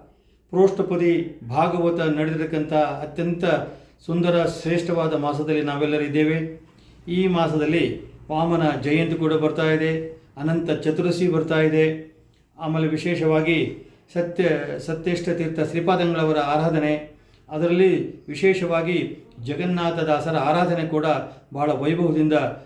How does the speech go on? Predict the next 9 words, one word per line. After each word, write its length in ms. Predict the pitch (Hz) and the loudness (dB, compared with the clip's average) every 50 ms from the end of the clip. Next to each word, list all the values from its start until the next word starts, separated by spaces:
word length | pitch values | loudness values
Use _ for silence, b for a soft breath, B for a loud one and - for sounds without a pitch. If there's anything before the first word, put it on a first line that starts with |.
| B B - | B B -8
ನಡೀತಾ 320 | 147 147 156 160 170 165 | -6 -6 -2 0 0 2
ಬರ್ತಾ 340 | 156 143 151 139 147 156 147 | 2 2 0 0 2 2 2
ಇದೆ. 520 | 147 143 151 156 156 156 - - - - b b b b b b _ | 2 2 2 2 0 0 -4 -10 -14 -18 b b b b b b _
ಈ 120 | 180 185 202 | -4 -2 0
ಒಂದು 420 | 196 190 180 180 180 190 170 151 | 2 2 2 4 4 4 4 2
ಭಾಗದಲ್ಲಿ 880 | 123 127 139 160 165 170 160 156 160 180 165 139 - - - - - - _ _ _ _ _ _ _ _ - | 2 0 0 0 0 0 0 0 2 2 2 0 0 -2 -6 -10 -16 -20 _ _ _ _ _ _ _ _ -6
ಈ 140 | 156 156 151 | -4 -4 -2
ಜಗನ್ನಾಥ 580 | 135 147 151 165 202 202 196 190 185 180 180 | -2 -2 0 0 2 2 4 4 4 2 2
ದಾಸರ 440 | 180 170 160 156 156 151 160 165 170 | 0 0 2 0 0 0 0 0 2